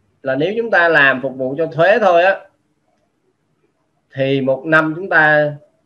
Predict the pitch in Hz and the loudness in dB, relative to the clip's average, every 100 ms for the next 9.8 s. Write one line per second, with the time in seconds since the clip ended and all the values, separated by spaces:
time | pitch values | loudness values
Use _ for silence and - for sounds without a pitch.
0 | _ - 123 120 127 123 127 120 104 _ | _ -10 -8 -6 -6 -2 0 0 -2 _
1 | _ _ 180 175 135 151 165 151 156 131 | _ _ -8 -6 -6 -4 -4 -2 -4 -4
2 | 143 127 143 143 139 127 139 143 139 139 | -4 0 -2 -2 -4 -4 -4 -4 -6 -14
3 | _ _ _ _ 247 285 _ _ _ _ | _ _ _ _ -20 -20 _ _ _ _
4 | _ _ _ _ _ _ _ - 135 180 | _ _ _ _ _ _ _ -10 -4 -2
5 | 240 165 127 160 160 147 151 143 - _ | 2 2 2 0 -2 0 -2 -2 -12 _
6 | _ _ _ _ _ _ - 190 180 135 | _ _ _ _ _ _ -18 -8 -4 -2
7 | 156 165 151 151 170 180 196 160 143 170 | -2 0 0 0 -4 -4 0 0 0 -2
8 | 156 143 143 127 - _ _ _ _ _ | -6 -4 -6 -6 -16 _ _ _ _ _
9 | 160 151 143 156 135 113 - | -8 -4 -4 -2 -4 -4 -8